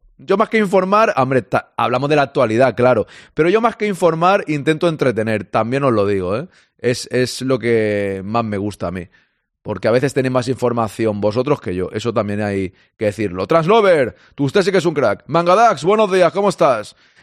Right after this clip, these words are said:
Ya te he dado las gracias, pero ahora te saludo porque no había llegado a tu mensaje aún.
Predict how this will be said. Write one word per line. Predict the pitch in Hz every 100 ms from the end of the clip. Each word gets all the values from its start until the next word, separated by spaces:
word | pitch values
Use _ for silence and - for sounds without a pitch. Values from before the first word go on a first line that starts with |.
| -
Ya | 123 170
te | 185
he |
dado | 185
las | 190 175
gracias, | 180 196 214 185
pero | 175
ahora | 185
te | 180
saludo | 175 175 190 202
porque | 196 165
no | 175
había | 175 175
llegado | 170 170
a |
tu | 165
mensaje | 156 147 151 131
aún. | 139 147 107